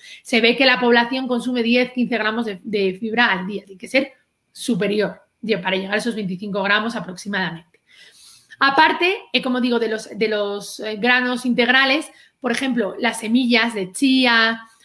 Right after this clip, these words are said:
de linaza, es una fuente muy valiosa en fibra, aparte de ser también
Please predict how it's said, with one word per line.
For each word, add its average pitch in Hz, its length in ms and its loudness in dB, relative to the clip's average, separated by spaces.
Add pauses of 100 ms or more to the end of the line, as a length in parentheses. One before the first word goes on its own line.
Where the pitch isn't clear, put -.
de 233 160 2
linaza, 240 600 4
es 240 100 -4
una 240 160 0
fuente 254 640 0
muy 233 540 6
valiosa 226 500 2
en 220 100 -8
fibra, 277 400 2
aparte 202 340 0
de 208 320 2 (200)
ser 233 240 0
también 220 500 0